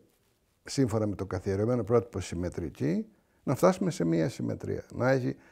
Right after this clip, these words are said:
εξαφανιστεί η αντιύλη με ένα μεγάλο μέρος της ύλης, αλλά να μείνει ένα μικρό υπόλοιπο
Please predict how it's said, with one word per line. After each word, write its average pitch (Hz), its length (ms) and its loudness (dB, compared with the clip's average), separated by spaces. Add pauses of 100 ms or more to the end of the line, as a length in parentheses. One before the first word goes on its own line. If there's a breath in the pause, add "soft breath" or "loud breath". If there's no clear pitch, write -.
(100)
εξαφανιστεί 113 880 2
η 120 80 8
αντιύλη 92 640 2 (800)
με 120 200 4
ένα 143 340 6
μεγάλο 127 460 8
μέρος 113 360 4
της 90 200 -8
ύλης, 120 400 0
αλλά 139 240 6
να 143 160 6
μείνει 165 680 8
ένα 107 280 2
μικρό 95 360 2
υπόλοιπο 101 580 0